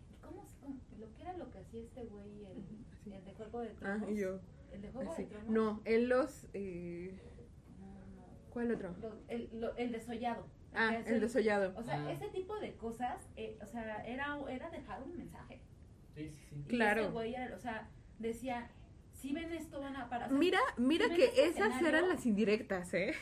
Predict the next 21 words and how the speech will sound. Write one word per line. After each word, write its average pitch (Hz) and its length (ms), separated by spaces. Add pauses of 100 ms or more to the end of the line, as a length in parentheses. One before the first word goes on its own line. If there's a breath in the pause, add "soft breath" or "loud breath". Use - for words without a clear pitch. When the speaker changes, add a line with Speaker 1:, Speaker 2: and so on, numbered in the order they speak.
(160)
Speaker 1:
"Si 269 120
ven 320 220
este 453 220
escenario, 240 480
se 277 140
van 214 200
a 214 80
rendir". 214 380
Speaker 2:
Y 214 180
esas 233 300
a 196 80
huevo 175 280
las 185 200
captaban, 233 500 (220)
no 165 100
como 202 200
ahorita 240 220
que 208 120
no 196 100
captan. 208 300
Speaker 1:
Exactamente. 190 420